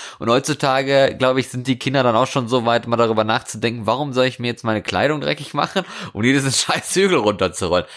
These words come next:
Gibt's nicht auch vielleicht irgendwie was, was ein bisschen mehr Spaß macht?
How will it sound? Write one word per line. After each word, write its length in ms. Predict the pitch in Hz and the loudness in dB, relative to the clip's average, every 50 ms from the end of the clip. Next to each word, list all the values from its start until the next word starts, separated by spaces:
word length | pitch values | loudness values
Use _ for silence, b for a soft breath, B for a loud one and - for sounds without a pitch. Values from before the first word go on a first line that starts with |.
| B B | B B
Gibt's 260 | - 196 208 - - | -6 -6 -6 -4 -2
nicht 120 | 185 170 156 | -2 0 2
auch 160 | 139 170 165 | 2 0 2
vielleicht 240 | - 156 156 151 - | 2 0 0 2 0
irgendwie 340 | 117 151 147 139 135 135 117 | -2 -2 -2 -2 -2 0 2
was, 220 | 127 131 127 - | 2 0 2 0
was 140 | 131 131 113 | -2 -2 -2
ein 80 | 117 | -2
bisschen 260 | 113 123 120 131 117 107 | -4 -4 -2 -2 -2 -2
mehr 220 | 95 87 95 92 | 0 0 0 0
Spaß 380 | - - 90 82 78 73 - - | -2 -2 0 0 0 -2 -4 -10
macht? 300 | 73 71 76 - B | -12 -12 -14 -16 B